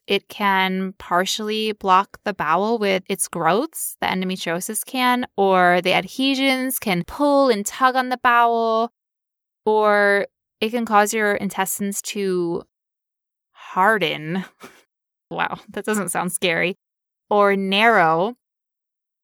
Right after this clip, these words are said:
So normally, the bowel stretches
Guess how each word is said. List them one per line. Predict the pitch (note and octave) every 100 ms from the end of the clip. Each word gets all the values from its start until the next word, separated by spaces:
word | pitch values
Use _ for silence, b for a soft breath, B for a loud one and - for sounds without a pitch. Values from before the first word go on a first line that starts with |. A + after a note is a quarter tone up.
| _ _ -
So | - A3+ G#3+
normally, | G#3 A3 B3 D4+ D#4+ A#3 G3 G3 A#3 _ _ _ _ -
the | A#3
bowel | G#3+ A#3+ C#4 C4+
stretches | C4 - - B3+ D#4 - A3+ E3+ D#3 D3+ -